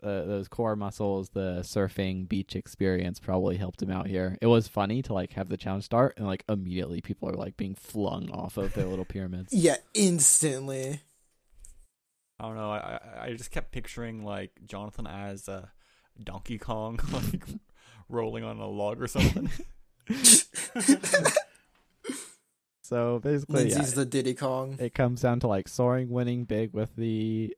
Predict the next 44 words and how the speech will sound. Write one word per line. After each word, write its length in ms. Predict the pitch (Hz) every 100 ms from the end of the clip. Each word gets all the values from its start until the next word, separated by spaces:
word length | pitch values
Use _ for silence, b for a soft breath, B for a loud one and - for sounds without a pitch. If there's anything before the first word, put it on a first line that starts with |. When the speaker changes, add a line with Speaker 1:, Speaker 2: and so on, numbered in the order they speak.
| _ _
Speaker 1:
winners, 720 | 107 104 92 92 90 90 101 -
and 80 |
then 180 | 98 98
T 220 | - 113
B 240 | 104 107 104
getting 540 | 101 95 95 98 101 - _
the 360 | 104 95 95 -
reward 560 | 107 92 95 107 110 107
wins, 500 | 92 92 90 92 95
and 120 | 107
then 160 | 95 92
Fred 220 | - 101
and 100 | 92
I 220 | 92 92 -
get 240 | 101 - -
one 280 | 107 98 101
point 300 | - 92 -
each 380 | - - - -
for 380 | 90 73 73 - _ _ - -
the 80 | -
Speaker 2:
Oh, 220 | 135 135
Speaker 1:
reward 180 | 101 -
Speaker 2:
dude, 160 | 135
I'm 140 | 151 156
Speaker 1:
group. 100 | 143
Speaker 2:
so 500 | - 170 156 156 139
sad. 1040 | - - - - 123 127 127 123 120 117
Speaker 1:
So 60 |
Speaker 2:
Lindsay 320 | - 143 110 180
Speaker 1:
at 20 |
this 80 | 226
Speaker 2:
was 160 | -
Speaker 1:
point 140 | 147 131
Speaker 2:
so 60 |
Speaker 1:
in 80 | 110
Speaker 2:
close 600 | 110 147 143 131 131 -
Speaker 1:
time, 180 | - 160
Speaker 2:
too. 440 | 131 127 127 131
Speaker 1:
<laughs> 40 | 143
At 220 | 147 139
this 160 | 165 180
point 200 | 127 110
in 100 | 101
time, 420 | 107 92 92